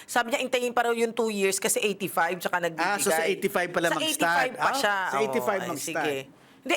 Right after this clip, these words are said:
Speaker 1: eighty meron, ten thousand. Oh, anyway, short lang daw. Short, short, short. Si Joey ng Naik Cavite, magandang gabi.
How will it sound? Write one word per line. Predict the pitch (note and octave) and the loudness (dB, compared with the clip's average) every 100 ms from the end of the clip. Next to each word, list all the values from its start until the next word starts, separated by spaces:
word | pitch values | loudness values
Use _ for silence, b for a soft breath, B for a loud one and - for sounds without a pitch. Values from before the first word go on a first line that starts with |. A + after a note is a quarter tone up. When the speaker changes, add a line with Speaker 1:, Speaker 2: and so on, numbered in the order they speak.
| - | 0
Speaker 1:
eighty | F4 F4+ | 0 -2
meron, | F4 C4 A#3+ B3 | 0 2 2 0
ten | B3 A3 G3+ | 0 -2 2
thousand. | F3 D#3 - D3+ C#3 | 2 2 0 -2 0
Oh, | F3+ | 2
anyway, | C4 E4+ E4+ C#4 | 2 2 2 2
short | C#4 E4 E4+ | 2 2 2
lang | E4 E4 D#4+ | 0 0 2
daw. | B3+ A3 | 2 2
Short, | B3 C4+ C4 | 2 0 0
short, | C4 A#3 - | 0 0 0
short. | - F#3 D3+ B B | 0 0 -2 B B
Si | - D4+ | -2 0
Joey | G#3 C#4+ E4 F4+ F4 | 2 4 4 2 0
ng | D4+ | 0
Naik | C#4+ C#4 E3+ - | 2 0 -2 -2
Cavite, | B3 G#3 A3+ A3+ B3 B3+ | -2 0 -4 -2 -2 0
magandang | B3+ A#3 A#3 A3+ A3+ | 0 0 0 0 0
gabi. | A#3 A#3 A3+ A3+ A#3+ B3 | 0 -2 -2 -2 -4 -6